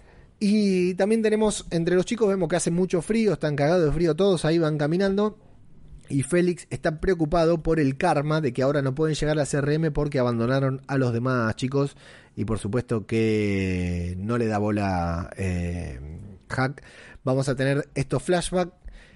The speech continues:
en el que vamos a conocer a Will de una vez por todas, a la pareja, al novio de Félix, eh, la custodia del doctor Leo Bennett. Lo vamos a ver por primera vez ahí en un flashback cuando están interrogando a Huck. Los vemos cuando se conocen, cuando se ponen de acuerdo y cómo empiezan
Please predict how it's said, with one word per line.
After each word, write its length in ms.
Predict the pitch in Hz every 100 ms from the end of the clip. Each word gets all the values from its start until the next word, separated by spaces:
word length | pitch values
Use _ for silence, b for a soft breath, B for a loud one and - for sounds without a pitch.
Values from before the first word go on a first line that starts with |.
| B
en 100 | -
el 80 | 120
que 80 | 110
vamos 240 | 151 180
a 40 | 151
conocer 360 | 156 156 190
a 60 | 175
Will 400 | 180 233 208 175
de 80 | 156
una 140 | 151
vez 100 | 151
por 220 | - 147
todas, 420 | 160 214 196 190 -
a 80 |
la 100 | 120
pareja, 480 | 123 185 196 156 156 -
al 140 | 120
novio 400 | 160 185 143 139 - _
de 160 | 104 113
Félix, 540 | 185 180 165 - -
eh, 380 | - 110 107 104
la 240 | 107 147 143
custodia 680 | 139 - 202 175 147 143 B B -
del 500 | 104 107 101 101 98
doctor 320 | 107 113 160
Leo 220 | 147 143
Bennett. 360 | 170 180 190 - B B B B B B B -
Lo 120 | 110
vamos 220 | 131 127
a 80 | 117
ver 240 | 139 139
por 160 | 135 117
primera 340 | 123 143 139
vez 200 | 147 -
ahí 160 | 143 156
en 80 | 139
un 100 | 135
flashback 480 | 190 196 196 170
cuando 220 | - 127 117
están 180 | 151
interrogando 540 | 147 135 127 131 143 135
a 40 |
Huck. 220 | 151 165
Los 100 | 127
vemos 240 | 120 139 135
cuando 280 | 135 123 117
se 120 | -
conocen, 360 | 151 180 165
cuando 200 | 127 117
se 120 | 113 131
ponen 240 | 151 143
de 60 | 135
acuerdo 340 | 147 165 160
y 60 | 123
cómo 260 | 139 135
empiezan 600 | 117 131 139 - 135 139